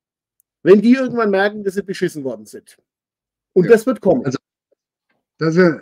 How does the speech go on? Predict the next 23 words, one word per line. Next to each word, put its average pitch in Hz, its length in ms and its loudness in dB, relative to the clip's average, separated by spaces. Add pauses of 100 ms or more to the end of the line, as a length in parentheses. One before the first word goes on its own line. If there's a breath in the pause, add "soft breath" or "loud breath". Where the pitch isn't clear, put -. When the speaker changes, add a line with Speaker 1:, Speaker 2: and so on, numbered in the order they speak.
(140)
Speaker 2:
wenn 165 200 4
die, 175 140 4
ich - 240 -2
kann, 180 220 0
das 170 180 0
ist 190 160 -6
durchaus 175 360 0
ein 147 80 -8
Szenario, 170 760 0 (460)
dass 156 240 -4
wenn 160 120 4
die 160 160 0
in 151 220 0
der 156 140 4
Ukraine 175 520 -2
erkennen, 165 440 0
dass 147 160 -2
sie 165 160 -4
hier 160 280 0
wirklich 160 440 -8 (360)
geopfert 160 480 -8
worden 131 220 0
sind, 147 340 0